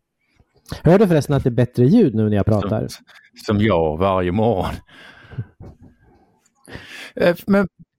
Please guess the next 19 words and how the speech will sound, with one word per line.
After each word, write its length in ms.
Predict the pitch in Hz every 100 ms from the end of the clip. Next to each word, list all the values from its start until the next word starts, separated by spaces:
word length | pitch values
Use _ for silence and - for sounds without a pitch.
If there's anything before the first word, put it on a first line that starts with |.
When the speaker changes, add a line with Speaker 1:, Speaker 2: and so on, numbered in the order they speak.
| _ -
Speaker 2:
på 120 | 165
tal 240 | 175 170
om 120 | 160
död, 340 | 151 139 78 80 113
vad 100 | 147
har 120 | 147
du 60 | 135
dödat? 340 | 139 139 87 - _ _ _ _ - - - -
Speaker 1:
Eh, 360 | 156 156 151 156
Speaker 2:
Ja, 220 | 151 95 117 120 120
och 120 | 110
vi 40 |
pratade 380 | 107 113 131 117
om 80 | 107
det 60 |
här 160 | 113 101
förra 300 | - 104 90
avsnittet, 480 | 98 - 71 - -
Rickard. 260 | - -